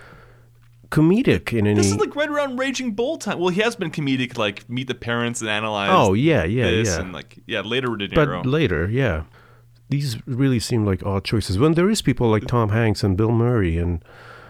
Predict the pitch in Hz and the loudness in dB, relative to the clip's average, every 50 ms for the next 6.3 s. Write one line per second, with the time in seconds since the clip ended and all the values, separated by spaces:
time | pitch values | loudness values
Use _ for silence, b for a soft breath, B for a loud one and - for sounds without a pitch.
0 | B B B B B - - - 90 92 95 92 87 82 - - - _ _ - | B B B B B -20 -12 -8 -6 -4 -2 -2 -2 -4 -4 -6 -10 _ _ -6
1 | 143 143 135 131 - 180 180 175 202 233 233 226 214 190 151 131 120 - - 107 | -4 -4 -4 -4 -2 -2 -2 0 0 -2 -2 -2 -2 -2 -2 -4 -4 -6 -8 -8
2 | 85 87 - - - 127 120 120 104 92 92 B B B B B B B 113 104 | -10 -10 -10 -10 -6 -4 -2 -2 -2 -4 -6 B B B B B B B -6 -4
3 | 120 123 110 90 - - - 107 101 104 104 107 104 104 104 240 - - - - | -4 -2 -2 -2 -4 -4 -4 -4 -2 0 2 2 2 2 0 -2 -4 -2 -2 0
4 | - - 143 127 127 139 135 135 - 180 160 - - 214 196 202 185 170 170 170 | 2 2 2 2 0 0 -2 -2 -4 -6 -6 -4 -4 -4 -4 -2 -2 -4 -4 -6
5 | - 196 208 202 196 190 180 165 180 160 156 160 - - 143 160 175 175 - - | -8 -10 -8 -4 -4 -4 -4 -2 -2 -2 -2 -4 -6 -4 -4 -4 -4 -4 -6 -6
6 | - 160 165 160 143 | -6 -6 -8 -10 -10